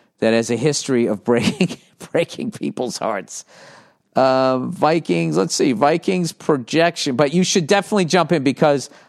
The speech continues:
I feel like it has to, just mathematically speaking, it has to be coming to an end here.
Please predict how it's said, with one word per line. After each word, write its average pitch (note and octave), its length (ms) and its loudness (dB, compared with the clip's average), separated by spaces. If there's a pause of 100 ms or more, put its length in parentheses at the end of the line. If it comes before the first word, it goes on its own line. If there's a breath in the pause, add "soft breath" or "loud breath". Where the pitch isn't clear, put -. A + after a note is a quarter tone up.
(100)
I C#3+ 140 2
feel E3+ 320 2
like D3 420 0
it C3 140 0
has D3+ 280 2
to, C3+ 120 -10
just - 280 -4
mathematically C#3+ 800 0
speaking, A#2+ 440 -2
it G2 80 0
has A#2 300 -2
to - 40 -14
be A2+ 80 -2
coming F#2+ 320 -2
to F#2 140 -6
an D2+ 80 -6
end D2+ 160 -8
here. D#2 200 -12